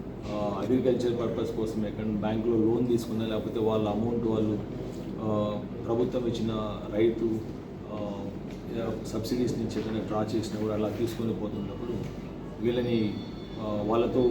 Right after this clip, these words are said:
ఇతను పరిచయం చేసుకుంటాడు. పరిచయం చేసుకొని తర్వాత వాళ్ళతో పాటు తినడం కానీ లేకపోతే తాగడం కానీ చేసిన తర్వాత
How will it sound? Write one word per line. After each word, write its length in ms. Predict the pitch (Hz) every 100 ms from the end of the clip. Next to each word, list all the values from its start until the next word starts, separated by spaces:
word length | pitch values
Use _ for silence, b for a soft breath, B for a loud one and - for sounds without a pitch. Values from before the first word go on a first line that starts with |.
| 110 110
ఇతను 260 | 123 123 104
పరిచయం 320 | 113 - 135
చేసుకుంటాడు. 540 | 127 117 - 110 131
పరిచయం 480 | 143 - - 127 120
చేసుకొని 540 | 117 - 127 135 127 -
తర్వాత 280 | 113 120
వాళ్ళతో 360 | 113 110 117 117
పాటు 220 | 120 117
తినడం 580 | 113 107 - 110 113 113
కానీ 160 | 110 113
లేకపోతే 320 | 110 113 104
తాగడం 380 | 104 110 110 110
కానీ 140 | 107
చేసిన 280 | 104 107 107
తర్వాత 380 | 104 101 -